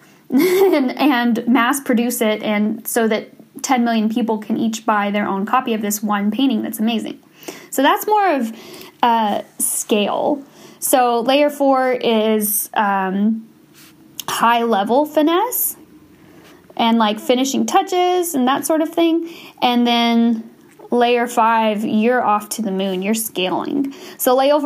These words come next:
layer, <laughs> layer four, layer four is really over the hump. Like, that is just getting over the plateau. You're starting to have a steady income. Things are really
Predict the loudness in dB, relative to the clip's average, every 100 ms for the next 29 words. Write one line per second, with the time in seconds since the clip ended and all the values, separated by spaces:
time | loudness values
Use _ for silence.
0 | -6 -10 -2 2 2 2 0 -2 -6 -14
1 | -4 -2 -2 -4 -8 -4 -2 -2 -4 0
2 | 2 4 4 2 0 0 0 2 2 2
3 | 0 -2 -14 -18 -18 -12 -2 0 2 0
4 | 2 2 2 2 0 0 -2 0 0 2
5 | 0 0 0 -2 -6 -10 -20 -6 0 2
6 | 2 0 0 -2 -2 0 0 2 0 -2
7 | -4 -10 -12 -2 -2 2 0 0 -2 -4
8 | -2 -2 0 0 0 -2 -2 -2 -4 -4
9 | -4 -2 0 0 0 -2 -2 -2 0 0
10 | 0 -2 -4 -4 -4 -4 -4 -2 -2 0
11 | 0 0 0 0 0 0 0 0 -4 -8